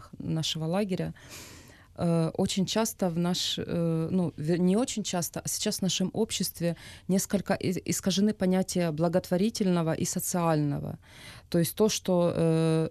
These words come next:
ты делаешь, э, э, как-то от своего се-, ну, от чистого сердца, э, какие-то акции, какие-то, э, благотворительные пожертвования и так далее, и то, что несёт социальную пользу, я бы даже сказала, не несёт вред.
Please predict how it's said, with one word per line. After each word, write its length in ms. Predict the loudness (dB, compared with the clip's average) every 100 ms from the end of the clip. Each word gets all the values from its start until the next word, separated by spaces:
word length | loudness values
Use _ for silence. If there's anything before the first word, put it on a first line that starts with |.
| -2
ты 120 | -2
делаешь, 720 | 2 4 4 4 2 0 -2
э, 220 | 0 -2 -4 -16 -20 -20 -20 -4
э, 380 | 0 2 0 0
как-то 480 | -2 -2 0 0 0
от 180 | -2 -6
своего 320 | 0 2 2
се-, 240 | -2 -4 -2 0
ну, 120 | 2 2
от 140 | 0
чистого 440 | 0 -2 0 -2
сердца, 760 | -2 0 0 0 -4 0 0 -2 -6 -20 -20 -10
э, 100 | -8
какие-то 460 | -6 -2 -2 0 -2
акции, 680 | 0 -2 -4 -8 -2 2 2
какие-то, 560 | -2 -6 -8 -2 -2 -2
э, 240 | -2 0 2
благотворительные 1080 | 2 0 0 -2 -2 -2 0 2 2 0
пожертвования 920 | 0 -2 2 0 0 -6 -2 0 0 -2
и 40 |
так 180 | -4 -4
далее, 520 | 0 2 4 2 2 -2 -12 -20 -6
и 80 | -4
то, 180 | 2 0
что 200 | 2 0
несёт 320 | 0 0 -2
социальную 640 | -2 -2 0 2 2 0
пользу, 640 | 0 4 4 4 0 -2 -4 -10 -18 -2
я 160 | 2
бы 100 | 2
даже 220 | 4 2 2
сказала, 420 | -2 2 4 4
не 100 | 4
несёт 380 | 4 2 -2 0
вред. 540 | 2 4 2 -2